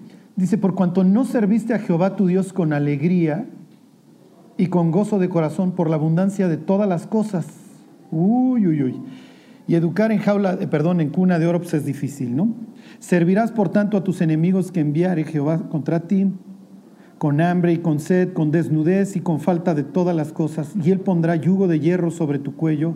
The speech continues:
hasta destruirte". Pero más adelante vienen estas promesas de que si después de todo buscares al Señor tu Dios,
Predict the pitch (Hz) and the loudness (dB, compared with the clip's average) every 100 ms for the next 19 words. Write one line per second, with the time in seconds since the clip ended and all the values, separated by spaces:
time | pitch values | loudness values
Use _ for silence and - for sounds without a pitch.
0 | - - - - - - 131 - 135 127 | -8 -18 -20 -20 -16 -8 -8 -4 -4 -4
1 | - - 147 123 - - - - - - | -6 -2 -2 -2 -6 -12 -14 -20 -20 -20
2 | - - - 226 262 254 254 254 233 220 | -20 -12 -2 0 2 0 0 0 0 0
3 | 214 214 196 208 190 185 196 - 214 202 | 2 2 2 2 2 0 -2 -2 0 2
4 | 208 180 190 156 170 170 160 - 175 151 | 2 2 0 0 -2 -2 -4 -2 -2 -2
5 | 151 - 185 175 185 196 185 175 - - | -2 -2 0 0 0 0 2 0 -4 -6
6 | 143 - 175 170 151 131 - 135 170 170 | -6 -2 0 0 0 -4 -2 0 0 0
7 | 202 165 160 160 - | 0 2 2 -2 -8